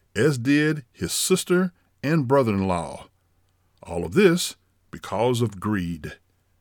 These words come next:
Proverbs chapter twenty-eight, verse twenty-five says, "The greedy stir up conflict, but those who trust in the Lord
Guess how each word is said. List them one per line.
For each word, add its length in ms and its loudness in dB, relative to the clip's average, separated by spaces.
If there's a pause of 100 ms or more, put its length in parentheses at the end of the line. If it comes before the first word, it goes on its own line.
(880)
Proverbs 500 -2
chapter 320 -2
twenty-eight, 520 0
verse 300 -4
twenty-five 600 0
says, 560 -4 (480)
"The 100 2
greedy 440 0
stir 320 0
up 140 -2
conflict, 680 -2 (500)
but 280 -10
those 420 2
who 80 0
trust 400 -4
in 120 2
the 80 4
Lord 520 4